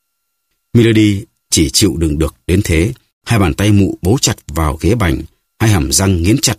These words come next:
vào nhau kêu ken két, cặp mắt nhìn theo cánh cửa đóng lại sau lưng hai người đàn ông. Và khi thấy chỉ còn một mình, mụ lại lên một cơn thất vọng mới. Mụ nhìn xuống bàn tay lấp lánh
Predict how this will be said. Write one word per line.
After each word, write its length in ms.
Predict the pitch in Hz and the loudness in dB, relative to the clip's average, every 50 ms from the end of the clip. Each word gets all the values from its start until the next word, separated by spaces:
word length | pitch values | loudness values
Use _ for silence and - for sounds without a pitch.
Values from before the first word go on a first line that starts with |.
| - - | -8 -10
vào 120 | - 76 | -6 -6
nhau 300 | 73 78 92 92 90 82 - | -2 0 0 0 0 -2 0
kêu 120 | - 104 | 0 0
ken 200 | - - 110 90 | 0 0 -2 -2
két, 200 | - 117 131 156 _ _ _ - - _ _ | -2 -2 -4 -4 _ _ _ -20 -20 _ _
cặp 160 | - 101 98 95 | -4 -2 0 0
mắt 140 | 135 - - | 0 -2 0
nhìn 260 | - 101 101 87 76 - | 0 2 2 2 2 0
theo 180 | - 107 107 101 | -2 -2 -4 -2
cánh 160 | - 104 107 - | -2 -4 -4 -2
cửa 260 | - 117 98 78 - - | 0 0 0 0 0 -6
đóng 220 | - - 117 120 131 | -6 -4 -2 0 0
lại 200 | 117 78 - - | -2 -2 -4 -4
sau 220 | - - - 92 98 | -4 -2 -2 0 0
lưng 180 | 98 104 92 | 0 0 0
hai 160 | 87 92 90 87 | 0 -2 -2 0
người 140 | 90 82 | -2 -2
đàn 140 | - 69 69 | -2 -2 -6
ông. 260 | - - 82 85 85 82 - _ _ _ _ _ _ _ _ _ _ - | -4 -2 -2 -2 -2 -2 -6 _ _ _ _ _ _ _ _ _ _ -10
Và 140 | - - - | -8 -8 -2
khi 140 | - 110 | -2 0
thấy 180 | 104 - 90 107 117 | 0 2 2 2 2
chỉ 120 | - 98 | 0 -2
còn 180 | - 90 80 80 | -2 0 0 0
một 160 | 80 78 - | 0 0 0
mình, 220 | 90 85 73 - - - _ _ _ _ - | 0 0 0 -2 -6 -10 _ _ _ _ 0
mụ 180 | 90 90 82 | 0 2 2
lại 240 | 78 80 73 - - - _ _ _ _ _ _ _ _ _ - | 2 0 -2 -4 -8 -14 _ _ _ _ _ _ _ _ _ 0
lên 280 | 104 110 110 107 101 | 0 2 2 2 2
một 180 | 85 - - - | 0 0 -2 -2
cơn 220 | - 104 104 101 | 0 0 0 0
thất 200 | - - - - | 0 -2 -4 -2
vọng 160 | - 87 - - | -4 -6 -4 -4
mới. 280 | 71 69 76 87 117 131 _ _ _ _ _ _ - | -4 -2 -2 -2 -2 -4 _ _ _ _ _ _ 0
Mụ 80 | 101 107 | 2 4
nhìn 220 | 107 117 98 82 | 4 4 4 2
xuống 240 | - - 87 113 120 | 0 0 -2 -2 -2
bàn 240 | 113 90 78 - - _ | -2 -4 -4 -6 -8 _
tay 320 | - 90 95 95 92 92 95 _ - | -4 -2 -2 -2 -2 -4 -8 _ -4
lấp 240 | 113 110 - - - | -6 -6 -4 -4 -4
lánh 280 | 87 87 92 110 139 | -2 -2 -2 -4 -6